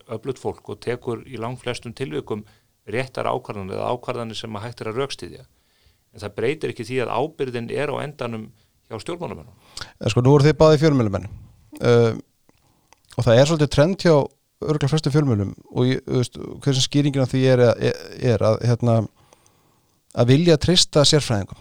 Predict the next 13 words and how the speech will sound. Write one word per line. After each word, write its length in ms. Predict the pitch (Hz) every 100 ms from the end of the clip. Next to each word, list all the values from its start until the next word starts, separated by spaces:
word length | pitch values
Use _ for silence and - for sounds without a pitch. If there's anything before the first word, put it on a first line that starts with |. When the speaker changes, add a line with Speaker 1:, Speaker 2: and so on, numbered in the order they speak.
| - -
Speaker 2:
Sérfræðingurinn 680 | - 143 - 147 135 131 127
segir, 320 | 127 107 104 - _ -
og 80 | 117
hann 180 | 127 139
er, 100 | 117
þú 180 | 117 113
veist, 160 | -
sóttvarnalæknir, 680 | - 117 120 113 107 107 104 - -
það 100 | 117
er 80 | 113
landlæknir, 460 | 113 110 107 110 -
það 160 | 113
er 80 | 107